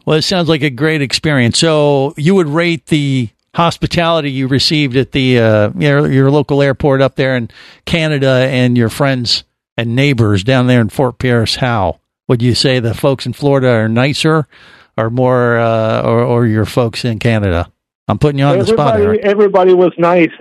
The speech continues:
Speaker 2: Even when I came back, uh, we had the whole greeting again. Dennis was there with a golf cart with an American flag waving, and, uh, we had a couple more buddies, and then, uh, we got greeted by the golf cart as we landed back in Fort Myers, and then escorted home.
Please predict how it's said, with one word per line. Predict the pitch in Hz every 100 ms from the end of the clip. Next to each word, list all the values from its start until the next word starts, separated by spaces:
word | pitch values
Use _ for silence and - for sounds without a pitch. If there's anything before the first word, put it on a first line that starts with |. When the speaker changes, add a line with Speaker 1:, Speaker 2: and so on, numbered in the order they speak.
| 143
Speaker 2:
Even | 165 175 196 180
when | 180
I | 170
came | 160 180 156
back, | 175 185 170
uh, | 175 170 160 151
we | 143
had | 160 160
the |
whole | 143 160 156
greeting | 151 175 160 135
again. | 120 131 127 113
Dennis | 156 180 151 139
was | 131 -
there | 131 131
with | 123
a |
golf | 123 131 135 -
cart | 135 135 123
with | 120
an | 113
American | 117 123 151 139 123 -
flag | 120 117 -
waving, | 127 131 117 113 117 120 117
and, | 117 117 -
uh, | 120 120 120 120
we | 127
had | 131 123
a | 123
couple | 151 - 135
more | 135
buddies, | 131 143 143 127 123 120
and | 113
then, | 120 117
uh, | 120 117
we | 110 127
got | 143 135
greeted | - 143 147 143 -
by | 131
the | 123
golf | 120 147 139
cart | - 135 131 - _ _ -
as | 120
we | 123 127
landed | 131 131 131 -
back | 135 135
in | 127
Fort | - 120
Myers, | 120 131 127 120 113
and | 117 113
then | 120 117
escorted | 110 - 147 139 -
home. | 143 131 127